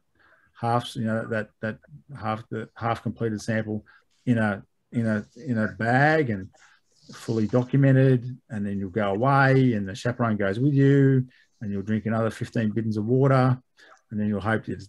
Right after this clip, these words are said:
when you get, by the time you get back to specific gravity, it's not too, <laughs> it's not too weak, <laughs> and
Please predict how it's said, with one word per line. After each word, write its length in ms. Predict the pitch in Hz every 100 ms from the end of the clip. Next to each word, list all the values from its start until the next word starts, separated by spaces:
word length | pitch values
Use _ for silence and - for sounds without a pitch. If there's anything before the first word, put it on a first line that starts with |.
| -
when 120 | - 110
you 40 |
get, 140 | 101 -
by 120 | 107
the 40 |
time 220 | 101 120 117
you 60 |
get 80 | 101
back 220 | 120 120
to 100 | -
specific 520 | - - 101 - 110 104
gravity, 520 | 123 123 127 123 120 - _ _
it's 100 | 104
not 180 | 113 123
too, 240 | 104 104 98 -
<laughs> 120 | _
it's 100 | -
not 160 | - 131
too 260 | - 123
weak, 340 | 110 139 175 - - -
<laughs> 180 | _ -
and 160 | 147